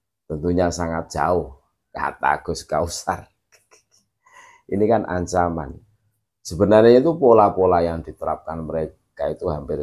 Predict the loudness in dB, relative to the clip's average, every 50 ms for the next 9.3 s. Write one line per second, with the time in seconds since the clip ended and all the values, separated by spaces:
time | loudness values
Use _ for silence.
0 | -8 -10 -10 -10 -10 -10 -10 -12 -12 -12 -14 -20 _ _ _ _ _ _ _ _
1 | _ _ _ _ _ _ _ _ _ -8 -4 0 2 2 2 2 4 4 4 4
2 | 6 4 2 2 0 -2 -4 -6 -8 -12 -14 -18 -18 -20 -20 -20 -20 -20 _ _
3 | _ _ _ _ _ _ _ -8 -4 -4 -4 -4 -2 -2 -2 -2 0 -2 -4 -4
4 | -4 -10 -14 -16 _ _ _ _ _ _ _ _ _ _ _ _ _ _ _ _
5 | _ _ _ -12 -6 -2 0 0 0 0 0 0 0 0 -2 -2 0 0 2 2
6 | 2 2 4 4 2 2 -2 -10 -14 -16 -18 _ _ _ _ _ _ _ _ _
7 | _ _ _ _ 0 2 4 4 4 2 -4 -8 -8 -10 -12 -14 -16 -18 -20 -20
8 | _ _ _ _ _ _ _ _ _ _ _ _ -2 0 2 4 4 4 2 2
9 | 0 -2 -4 -4 -6